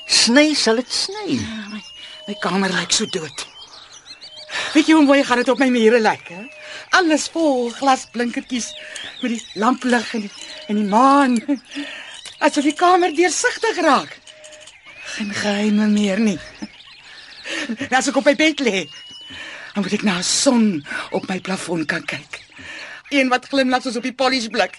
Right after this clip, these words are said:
Speaker 2: <laughs> Dan sal die son nooit ondergaan as ek op my bed lê nie. Duisternis sal my nooit weer kan bekruip nie.
Speaker 1: Hoe praat Miss Helena nou?
Speaker 2: Praat sommer met myself.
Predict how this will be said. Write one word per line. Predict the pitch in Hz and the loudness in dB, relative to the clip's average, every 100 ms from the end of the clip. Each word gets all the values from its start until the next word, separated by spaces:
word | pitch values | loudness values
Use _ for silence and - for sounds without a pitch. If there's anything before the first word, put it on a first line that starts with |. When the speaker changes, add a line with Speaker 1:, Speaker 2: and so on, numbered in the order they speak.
| - 277 330 - - 494 | -14 -12 -12 -12 -10 -10
Speaker 2:
<laughs> | - - - 359 403 - | -10 -14 -12 -8 -8 -4
Dan | 359 | -4
sal | 403 | 0
die | 330 | 0
son | 330 403 403 | 2 2 2
nooit | 381 427 415 | 4 2 4
ondergaan | 311 262 254 - 214 | 4 4 0 -2 -2
as | 202 | 0
ek | 226 | 0
op | 190 | 2
my | 240 | 2
bed | 226 233 | 4 2
lê | 208 214 190 | 0 0 0
nie. | 220 - - - - - - - - _ _ _ _ _ | -4 -6 -20 -20 -20 -20 -20 -20 -20 _ _ _ _ _
Duisternis | 220 190 - 165 175 | 0 2 0 0 -2
sal | 143 | 0
my | 147 165 | -2 2
nooit | 202 214 | 2 2
weer | 202 220 | -2 0
kan | 254 | 0
bekruip | 233 262 277 262 - | 0 -2 -2 -2 0
nie. | 254 220 - - | -4 -4 -10 -14
Speaker 1:
Hoe | 117 226 165 | -4 -2 -2
praat | 165 202 208 180 | -2 2 2 2
Miss | 185 156 | -4 -2
Helena | 110 165 190 | 0 2 0
nou? | 123 92 127 95 - _ - 240 220 190 185 - - - - - - - - - - - | 0 0 0 -2 -12 _ -6 -4 -4 -8 -14 -18 -20 -20 -20 -20 -20 -20 -20 -20 -20 -6
Speaker 2:
Praat | 233 202 | -2 0
sommer | 170 180 | 0 0
met | 180 - | -2 -2
myself. | 190 - 165 196 - | -2 2 2 0 -8